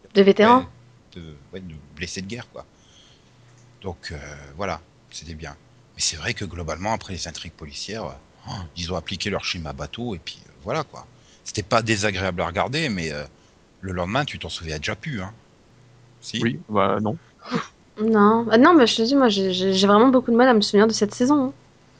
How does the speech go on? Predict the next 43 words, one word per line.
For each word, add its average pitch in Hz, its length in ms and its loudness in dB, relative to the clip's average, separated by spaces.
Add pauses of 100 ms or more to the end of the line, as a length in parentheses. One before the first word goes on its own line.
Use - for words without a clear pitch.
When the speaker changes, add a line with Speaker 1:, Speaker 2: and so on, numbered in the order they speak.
(320)
Speaker 1:
Ouais, 196 160 -6
voilà, 147 200 -4
y 110 100 -2
a 90 40 -2
pas, - 240 -2
y 95 100 2
a, 82 120 0 (120)
y - 60 -6
a - 20 -2
pas 151 140 -2
grand-chose 135 440 -4
de 113 60 -4
marquant. 123 640 -4 (420)
Il 104 80 -2
manque 123 200 2
peut-être 127 320 0
le 113 80 0
fil 101 240 -2
rouge. 120 360 -6 (360)
Ces 95 260 2
autres 101 160 -4
années, 101 140 0
on 113 40 -4
pouvait 90 240 -8
parler 85 240 -4
de 80 60 -12
fil 85 160 -8
rouge. 98 380 -8
Bah 80 120 -4
là, 101 220 4
on, 82 220 -4 (380)
on 87 40 -6
nous 92 100 -2
ressort - 260 0
la 82 120 2
mère 90 420 -2
de 87 120 -4
Steve, 101 360 -4
à 78 60 -6
quoi, 92 160 -6
au 85 100 -6
dix-huitième 87 480 -6
épisode. 104 460 -4